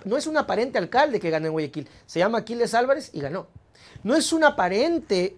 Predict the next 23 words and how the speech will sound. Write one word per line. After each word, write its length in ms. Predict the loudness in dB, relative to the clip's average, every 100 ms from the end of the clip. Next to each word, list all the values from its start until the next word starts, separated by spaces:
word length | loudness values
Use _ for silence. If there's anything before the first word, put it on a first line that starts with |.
| -4
alcalde 420 | -2 2 2 2
en 80 | 0
Quito, 300 | -4 -6 -4
se 80 | -4
llama 200 | -2 -2
Pavel 260 | 0 0 -2
Muñoz 340 | -2 -6 -6
y 60 | -6
ganó. 260 | -4 -2 -4
O 60 | -6 -20 -20 -2
sea, 120 | 2
no 180 | 2 2
son 200 | 2 2
aparentes 580 | 4 4 4 2 -4 -6
victorias, 600 | -4 0 2 0 -4 -14 -20 -20 2
han 420 | 8 10 8 4
ganado. 880 | 0 0 2 4 6 6 4 0 -6 -20 _ _ _
Ave 340 | 2 4 6 4
María 440 | 0 0 0 0
Purísima, 720 | -2 -2 -2 -2 -4 -4 -6 -8
sin 200 | -12 -12
pecado 380 | -12 -8 -8 -8
concebido. 600 | -12 -14 -12 -12 -14